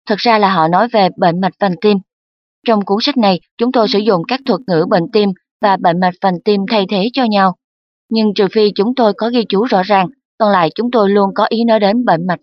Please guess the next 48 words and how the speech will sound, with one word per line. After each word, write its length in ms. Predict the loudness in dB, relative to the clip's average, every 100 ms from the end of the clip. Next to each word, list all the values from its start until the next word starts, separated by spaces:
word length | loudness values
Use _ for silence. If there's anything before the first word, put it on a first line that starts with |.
| _
vành 160 | -4 -2
tim. 160 | -2 -2 -4 _ _ _ _ _ _ _ _ _ _
Bệnh 160 | -2 0
mạch 140 | -2
vành 200 | -2 -4 2
tim 220 | 2 2
là 100 | 0
một 140 | 0 0
dạng 200 | -2 0
bệnh 180 | 0 0 0
tim 220 | -2 0
đặc 160 | -2 -2
biệt, 180 | 0 -2 -4 _ _ _ _ _
thứ 80 | -2
bệnh 280 | 2 0 2
mà 120 | -2
phần 200 | 0 0
lớn 220 | 2 2
người 140 | 2 2
ta 160 | 0
nói 180 | 0 0
đến 160 | 0 0 0
khi 140 | -2 -2
họ 240 | 0 -2 0
kể 180 | -2 0
về 240 | 0 0
xơ 180 | 0 -2
vữa 240 | 0 0
động 180 | 0 0
mạch, 140 | -2 -4 _ _ _ _
một 140 | -4 0
sự 240 | 2 2
tích 140 | 0 -4
tụ 140 | 0 0
dần 280 | 2 0 0
các 120 | -4
chất 160 | -4 -2
béo 260 | -2 0 -2
trên 240 | 0 -2 0
thành 220 | -4 -2
động 160 | -2
mạch 140 | 0 -2 -6
làm 180 | -4 -2
cho 120 | 0
nó 220 | 0 0 -2
trở 180 | 0 0
nên 260 | 2 0 2
dày 220 | 0 0